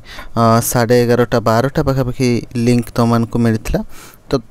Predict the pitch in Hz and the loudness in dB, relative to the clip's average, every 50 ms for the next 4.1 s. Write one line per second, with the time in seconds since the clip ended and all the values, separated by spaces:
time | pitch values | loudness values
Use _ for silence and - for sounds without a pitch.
0 | - - - 127 127 117 127 117 123 117 - 131 127 120 127 127 127 120 - - | -10 -4 0 0 2 2 2 2 2 2 0 0 0 2 2 2 0 0 0 0
1 | 117 113 117 117 107 120 113 113 110 113 120 156 190 - - - - - - - | 0 2 2 2 2 2 2 4 4 2 2 2 0 -2 -4 -8 -16 -18 -20 -20
2 | - - - 180 165 143 135 - - - 165 170 175 175 - 180 175 175 185 185 | -12 -6 -4 -2 0 0 0 0 -2 -2 -2 0 0 0 0 0 0 0 0 -2
3 | 180 - - 139 139 143 143 143 139 - 143 143 147 143 139 131 131 131 131 131 | -4 -2 0 2 2 4 2 2 0 2 2 2 4 4 4 2 2 2 2 2
4 | 135 135 | 2 0